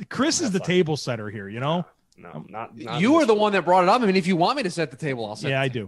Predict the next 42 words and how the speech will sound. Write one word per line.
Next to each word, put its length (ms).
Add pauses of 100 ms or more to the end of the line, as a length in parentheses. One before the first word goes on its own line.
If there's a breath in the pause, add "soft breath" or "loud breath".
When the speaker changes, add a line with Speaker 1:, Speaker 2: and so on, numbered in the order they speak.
(120)
Speaker 1:
do. 40
I 60
do 140
want 200
you 60
Speaker 3:
Okay, 80
Speaker 1:
to. 220
Speaker 3:
okay. 60
So 140
I, 140
I'll, 260
I'll 140
take 260
it 60
from 180
here. 160
No, 140
no 160
worries. 420 (360 loud breath)
Uh, 120
this 240
was 160
a, 140
this 160
was 100
a 60
story, 560
uh, 240
that 280
originally 800
Bill 220
Barnwell, 460
I 80
think, 240
wrote 180
back 260
in, 60
what 140
was 120
it, 100
twenty 360
eighteen? 560